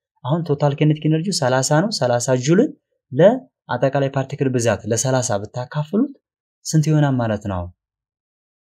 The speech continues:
ምን ይሆናል ማለት ነው? አሁን አንድ ጁል ነው የሚለው። ስለዚህ አሁን የዚህ ሰብስታንስ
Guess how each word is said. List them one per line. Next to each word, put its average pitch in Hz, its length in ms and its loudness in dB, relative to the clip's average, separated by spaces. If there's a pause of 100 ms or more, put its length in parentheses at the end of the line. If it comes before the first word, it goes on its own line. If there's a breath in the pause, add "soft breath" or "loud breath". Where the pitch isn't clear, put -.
(480)
ምን 123 160 0
ይሆናል 143 220 4
ማለት 160 200 2
ነው? 175 100 0
አሁን 240 160 0 (260)
አንድ 117 260 -2
ጁል 98 200 -8
ነው 92 100 -8
የሚለው። 90 220 -8
ስለዚህ 196 340 -2 (600)
አሁን 156 200 -2 (100)
የዚህ 147 320 2
ሰብስታንስ 247 640 2